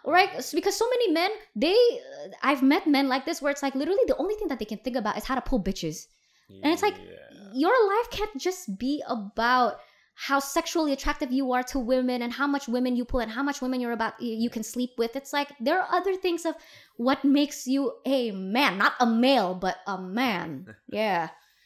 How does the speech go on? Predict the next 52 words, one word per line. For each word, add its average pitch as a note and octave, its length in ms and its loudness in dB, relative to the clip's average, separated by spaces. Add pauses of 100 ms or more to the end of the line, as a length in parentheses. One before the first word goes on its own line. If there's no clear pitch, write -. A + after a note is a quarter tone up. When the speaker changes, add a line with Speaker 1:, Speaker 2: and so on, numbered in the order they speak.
(140)
Speaker 1:
That's, G3+ 320 0 (400)
this F#3+ 160 -6
is - 0 -
a F3 80 2
lot F3 160 2
of F3+ 80 -2
Speaker 2:
But - 80 0
Speaker 1:
gen- F3+ 160 -2
Speaker 2:
again, D#3+ 80 -4
like, B2+ 160 -2
what D3+ 80 -2
do C#3 80 -10
you C3+ 80 -8
guys A2 240 -4
think? E2+ 240 -18 (160)
Kalau G2+ 160 -8
misalnya A2+ 800 -8 (480)
cewek-cewek A2+ 400 -6
punya A2+ 160 -12
OnlyFans A2 640 -8
gitu, F#2+ 240 -16
do F#2 80 -18
you G#2+ 160 -14
think A2+ 240 -20
that's A2 240 -16
empowering? F#2+ 560 -14
I, F2+ 240 -20
we F#2 80 -20
can F#2+ 160 -20
throw G#2 160 -16
them A2 80 -12
out F3 80 -6
Speaker 1:
I G#3 400 -2
Speaker 2:
to - 0 -
the - 80 -20
people. F#2 320 -20 (400)
Speaker 1:
I F#3+ 80 -4
think - 240 -4
the B3 240 -4
only A3+ 320 -4
way, G3 560 -2 (400)
I A3 80 0
think C#4+ 240 -4
the C4 240 -6
only A3 320 -4
way G#3+ 240 -2
it G#3+ 160 -6
is A3 160 -6
empowering, G3 720 -6 (240)
I C4+ 160 2
will D4 160 4
say, A#3 240 -8